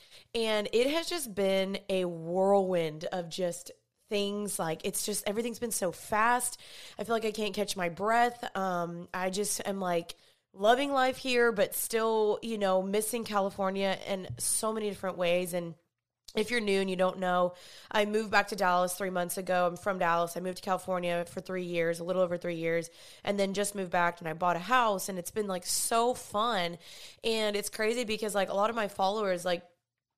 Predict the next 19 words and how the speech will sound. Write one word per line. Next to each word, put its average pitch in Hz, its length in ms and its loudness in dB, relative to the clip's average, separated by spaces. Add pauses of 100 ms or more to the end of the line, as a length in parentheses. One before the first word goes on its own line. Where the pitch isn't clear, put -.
(140)
y'all 202 280 2
just 269 380 -6
like 202 440 0
me 208 120 -4
better 190 560 2
in 196 120 -6
Dallas. 185 460 0
Like, 196 120 -2
I 190 100 -2
don't 202 300 -2
know 202 140 0
why, 180 400 2
but 180 260 0
y'all 185 220 2
just 175 260 -6
do. 175 400 0 (480)
Um, 202 380 4 (100)
and 208 560 0
I, 220 600 2